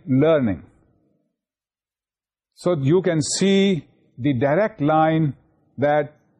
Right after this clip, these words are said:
Thorndike is following from Pavlovian point of view.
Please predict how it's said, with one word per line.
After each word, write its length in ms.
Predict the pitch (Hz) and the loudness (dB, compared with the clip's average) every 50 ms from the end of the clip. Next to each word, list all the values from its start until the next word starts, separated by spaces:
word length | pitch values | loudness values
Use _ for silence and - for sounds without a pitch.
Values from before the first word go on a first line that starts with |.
| _ _ _ - | _ _ _ -4
Thorndike 540 | 147 151 165 170 160 160 160 156 135 - | -2 0 0 0 0 0 0 -2 -2 -2
is 160 | 135 120 - - | -4 -4 -4 -2
following 500 | - 143 151 151 147 151 147 147 147 139 - _ _ _ _ _ _ - | -2 0 0 2 2 2 2 0 0 -2 -4 _ _ _ _ _ _ -8
from 400 | - 147 151 147 147 143 139 127 _ - - | -4 -2 0 0 0 0 -2 -6 _ -4 -2
Pavlovian 800 | 139 139 123 107 110 120 135 151 143 139 151 147 143 143 135 | -2 -2 0 0 0 0 0 0 0 0 0 2 2 0 -2
point 240 | - 139 135 123 104 | -2 -2 -2 0 0
of 80 | 117 104 | -2 -2
view. 280 | 104 110 98 85 - | -2 -2 -4 -4 -8